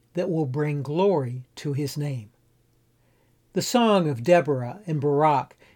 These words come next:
concludes with the statement, "May those who love you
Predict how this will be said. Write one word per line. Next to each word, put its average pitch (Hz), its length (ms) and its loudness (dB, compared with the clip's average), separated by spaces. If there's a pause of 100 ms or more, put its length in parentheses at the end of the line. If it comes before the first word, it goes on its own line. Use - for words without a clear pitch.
concludes 170 840 2
with 185 160 2
the 208 100 -2
statement, 190 640 0 (400)
"May 165 280 0
those 226 680 2 (300)
who 208 160 0
love 202 400 4
you 127 360 -6